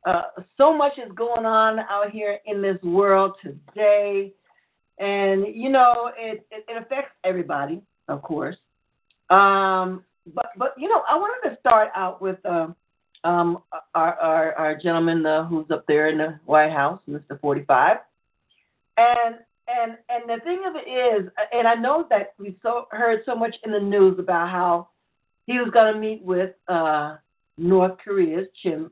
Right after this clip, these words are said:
uh, Kim Jong-un, okay? Well, come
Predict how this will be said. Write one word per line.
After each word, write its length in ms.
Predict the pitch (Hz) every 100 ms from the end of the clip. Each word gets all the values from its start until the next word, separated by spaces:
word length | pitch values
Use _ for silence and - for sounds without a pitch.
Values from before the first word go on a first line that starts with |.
| - 170
uh, 100 | 156 -
Kim 320 | 180 170 175 _ _ _
Jong-un, 840 | 156 147 165 180 - 370 285 - - _ _ _ _
okay? 300 | - - 330 370 _ _ _ _ _ _ -
Well, 360 | 233 311 415 _ _ _ _ _ _ _ 1077 1077 _ _ _ _ _ _ _ _ -
come 160 | 381